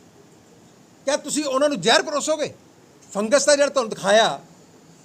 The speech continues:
ਕਿਆ ਜਿਹੜੀ ਵੀ ਭੈਣ ਜਾਂ ਛੋਟਾ ਬੱਚਾ ਇਹ ਫੰਗਸ ਵਾਲੀ ਖਾ ਲਏਗਾ, ਕਿਆ ਉਹ ਸਰਵਾਈਵ ਕਰ ਪਾਏਗਾ?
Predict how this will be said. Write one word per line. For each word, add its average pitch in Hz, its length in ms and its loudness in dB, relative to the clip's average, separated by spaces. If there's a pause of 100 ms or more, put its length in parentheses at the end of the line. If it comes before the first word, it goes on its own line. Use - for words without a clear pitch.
(500)
ਕਿਆ 240 160 2
ਜਿਹੜੀ 262 260 0
ਵੀ 285 100 -2
ਭੈਣ 240 380 -2
ਜਾਂ 262 180 -2 (220)
ਛੋਟਾ 220 220 -2
ਬੱਚਾ 233 300 -2
ਇਹ 254 60 -2
ਫੰਗਸ 247 380 -2
ਵਾਲੀ 254 200 -2 (400)
ਖਾ 175 160 -2
ਲਏਗਾ, 202 420 0 (560)
ਕਿਆ 220 100 0
ਉਹ 247 60 0
ਸਰਵਾਈਵ 226 320 0
ਕਰ 247 140 -2
ਪਾਏਗਾ? 262 380 -4